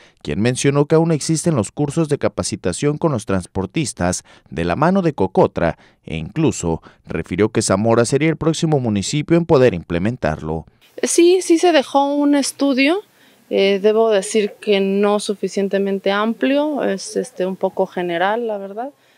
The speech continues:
Speaker 2: pero, pues, no se desecha, este, estamos retomando en lo que se haya avanzado. Eh, sí retomamos un poco eso,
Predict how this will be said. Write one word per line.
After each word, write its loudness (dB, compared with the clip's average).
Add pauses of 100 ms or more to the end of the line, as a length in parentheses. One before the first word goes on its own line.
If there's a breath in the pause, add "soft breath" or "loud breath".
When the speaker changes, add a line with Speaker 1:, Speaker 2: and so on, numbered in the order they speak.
(140 soft breath)
Speaker 2:
pero, 0 (100)
pues, -2
no -6
se -8
desecha, -6
este, -12
estamos -10
retomando -10
en -12
lo -12
que -16
se -10
haya -10
avanzado. -10 (460 soft breath)
Eh, -8
sí -10
retomamos -6
un -10
poco -6
eso, -6